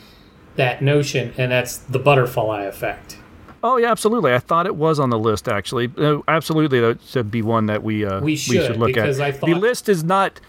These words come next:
Speaker 2: the list is not a fixed point in time. It is fluid. <laughs>
Speaker 1: And we may create paradoxes as we go. Uh,
Speaker 2: Yes.
Speaker 1: but no, I thought that one,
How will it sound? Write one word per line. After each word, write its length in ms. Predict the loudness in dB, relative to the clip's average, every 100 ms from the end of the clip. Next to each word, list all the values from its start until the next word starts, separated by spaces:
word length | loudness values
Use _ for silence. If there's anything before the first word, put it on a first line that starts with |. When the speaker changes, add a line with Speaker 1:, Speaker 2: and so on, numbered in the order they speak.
| -4
Speaker 2:
the 60 | 0
list 260 | 2 2
is 120 | 0
not 260 | 2 2 2
a 100 | 0
fixed 340 | 0 -4 -4
point 240 | -2 -2 0
in 140 | -4
time. 420 | -2 0 0 0 -2
It 160 | 2 4
is 180 | 4 2
fluid. 520 | 2 4 2 0 -4
<laughs> 60 | -10 -12 -12 -14 0 0 0 -20 -20 -4
Speaker 1:
And 200 | -2 0
we 160 | 0 2
may 180 | 2
create 480 | 0 -2 -2 0 -4
paradoxes 720 | -4 -6 -4 -8 -12 -14 -14 -12
as 200 | -10 -8
we 80 |
go. 200 | -4 -4 -6 -16 -20 -20 -10
Uh, 260 | -6 -6 -2
Speaker 2:
Yes. 400 | 0 0 -2 -6
Speaker 1:
but 300 | -2 0 0
no, 260 | 0 2 2
I 140 | 0
thought 540 | 0 0 0 -2 -8 0
that 280 | 2 2 0
one, 520 | 0 0 -2 -8